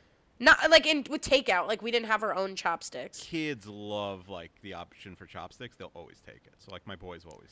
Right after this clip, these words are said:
Speaker 2: use the chopsticks.
Speaker 1: But they, do they use the real ones or they use the kids' ones?
Speaker 2: I think they'll try and use the real ones. I don't think they're great at it, but I don't think they're great with forks either,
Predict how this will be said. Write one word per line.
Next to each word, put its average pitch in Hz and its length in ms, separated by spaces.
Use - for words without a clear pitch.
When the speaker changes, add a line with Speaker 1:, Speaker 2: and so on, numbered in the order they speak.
Speaker 2:
use - 140
the - 160
chopsticks. - 320
Speaker 1:
But 311 180
they, 302 140
do 311 160
they 381 180
use 311 280
the 269 100
real 226 240
ones 359 220
or 302 60
they 240 120
use 240 240
the 208 80
kids' - 300
ones? - 420
Speaker 2:
I 220 40
think 349 200
they'll 330 120
try 147 220
and 104 60
use 92 120
the 92 80
real 78 180
ones. 85 240
I - 40
don't 151 120
think 110 120
they're 104 100
great 92 280
at 95 120
it, 73 180
but 95 100
I 101 40
don't 110 140
think 101 120
they're 98 100
great 92 200
with 87 100
forks - 340
either, 98 280